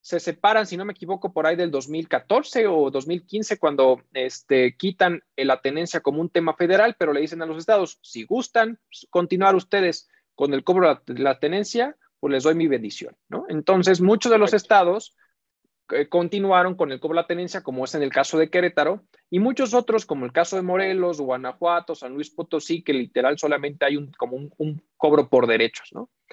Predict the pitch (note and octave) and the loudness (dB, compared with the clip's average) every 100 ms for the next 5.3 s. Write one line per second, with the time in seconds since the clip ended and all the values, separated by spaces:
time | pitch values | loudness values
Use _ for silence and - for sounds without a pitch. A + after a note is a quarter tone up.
0 | - - A3 G3+ G#3 E3 E3 G#3 A3 A#3+ | -20 -4 0 2 2 0 2 2 4 2
1 | A3 - _ _ C#3+ D3 F3 F#3 F#3 F#3 | 0 -2 _ _ -14 -12 -8 -8 -4 -4
2 | F3+ F3+ F#3+ F#3 F#3 F#3 F#3 F3+ - A#2 | -4 -6 -8 -4 -4 0 -2 -2 -8 -10
3 | A#2 B2+ D3+ E3+ E3+ E3+ B2+ B2 D3+ F3 | -8 -8 -4 2 2 2 -4 -4 -2 -2
4 | - D#3+ E3+ D#3+ C3+ D3+ D#3+ - D3 D3 | 0 0 0 -2 0 0 0 -4 -4 -6
5 | - - | -8 -20